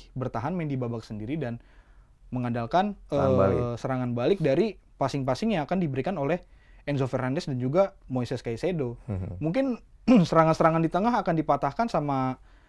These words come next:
Speaker 1: Caicedo karena
Speaker 2: Mhm.
Speaker 1: memang Caicedo gua lihat ini dia salah satu pemain dengan karakter yang bisa ngebreaker serangan dari
Speaker 2: Iya.
Speaker 1: lawan. Dan juga gua bisa ngelihat, eh,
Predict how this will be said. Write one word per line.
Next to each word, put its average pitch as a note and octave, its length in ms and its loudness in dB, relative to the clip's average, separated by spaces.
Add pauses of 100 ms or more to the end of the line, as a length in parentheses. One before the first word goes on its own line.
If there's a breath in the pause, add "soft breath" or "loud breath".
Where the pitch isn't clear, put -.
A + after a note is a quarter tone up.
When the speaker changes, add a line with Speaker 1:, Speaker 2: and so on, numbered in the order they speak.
Speaker 1:
Caicedo D#3 420 2
karena D3+ 360 0
Speaker 2:
Mhm. F#2 100 -8 (100)
Speaker 1:
memang C#3 320 -2 (180)
Caicedo C3 420 0
gua C#3 240 2
lihat B2+ 180 2
ini E3 300 -6
dia C#3+ 280 0
salah C3+ 240 -6
satu B2 280 -6
pemain B2 260 -6
dengan C3 240 -4
karakter A#2+ 440 -4
yang B2+ 200 -2 (800 soft breath)
bisa C#3 200 -2
ngebreaker C3 600 0
serangan B2+ 320 -4
dari B2 500 -2
Speaker 2:
Iya. A2+ 180 0
Speaker 1:
lawan. C#3+ 380 0 (640 soft breath)
Dan C#3+ 180 2
juga D3 200 6
gua G3+ 160 6
bisa F#3+ 240 6
ngelihat, F3 440 6 (320)
eh, C#3 520 4